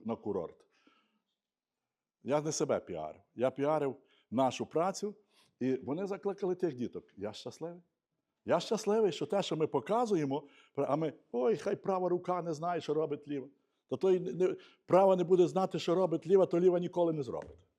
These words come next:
Ну, вона ж не знає, то вона зробить колись? Ну, якщо вона не знає, ліва рука не знає, що робить права, колись зробить ліва рука? А якщо вона знає, то один раз не зробить, бо лінива,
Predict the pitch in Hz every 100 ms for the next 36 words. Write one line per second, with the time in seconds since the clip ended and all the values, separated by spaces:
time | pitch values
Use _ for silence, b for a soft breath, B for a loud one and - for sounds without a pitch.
0 | _ _ _ _ _ _ _ _ _ _
1 | _ _ 104 170 180 214 180 233 214 240
2 | 151 107 160 196 165 196 226 226 254 269
3 | - - _ _ _ _ _ _ 311 311
4 | _ _ _ _ _ _ 719 679 _ _
5 | _ _ _ _ _ _ _ _ _ -
6 | 214 220 254 240 240 226 226 170 202 127
7 | 92 - _ _ _ _ _ _ - 190
8 | 170 147 165 202 147 151 170 175 139 -
9 | 190 160 160 131 - - 151 107 98 151
10 | 190 160 139 196 208 214 226 226 220 226
11 | 247 _ _ _ _ _ _ _ _ _
12 | _ _ _ - 139 135 208 190 180 156
13 | 127 165 180 156 180 220 151 160 156 147
14 | 143 139 143 147 131 113 131 135 131 127